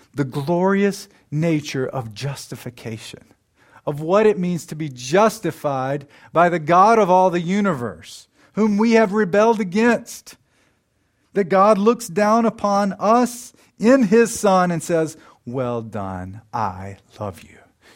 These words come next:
You are righteous in my sight."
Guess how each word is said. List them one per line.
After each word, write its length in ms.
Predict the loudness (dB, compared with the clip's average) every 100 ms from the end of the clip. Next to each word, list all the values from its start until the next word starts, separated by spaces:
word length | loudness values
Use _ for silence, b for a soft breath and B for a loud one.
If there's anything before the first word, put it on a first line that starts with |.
| _
You 300 | -6 -4 -4
are 220 | -4 -4
righteous 840 | -4 -4 -4 -6 -10 -12 -14 -18 -20 b b -6
in 160 | -4
my 180 | -2 -4
sight." 580 | -8 -12 -12 -16 -20